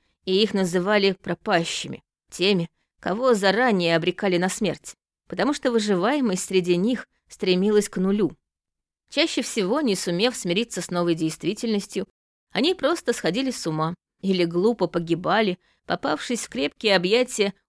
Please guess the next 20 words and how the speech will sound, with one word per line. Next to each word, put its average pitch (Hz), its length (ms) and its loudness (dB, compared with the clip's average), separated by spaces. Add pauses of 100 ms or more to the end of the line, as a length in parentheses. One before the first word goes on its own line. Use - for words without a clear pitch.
(100)
ушлых 202 500 -2
людей 180 500 2 (180)
и 180 100 0
нелюдей. 165 520 0 (420)
Арс 165 300 -2
не 180 140 0
верил. 165 300 0 (600)
Глядя 170 340 2
в - 40 -4
серые 190 340 0
глаза 170 380 0
собственной 175 520 -2
супруги, 175 580 -4 (340)
он 190 260 2
не 170 140 0
верил, 185 380 2
что - 200 -4
это 170 320 -2
не 165 140 -2
она. 160 320 -2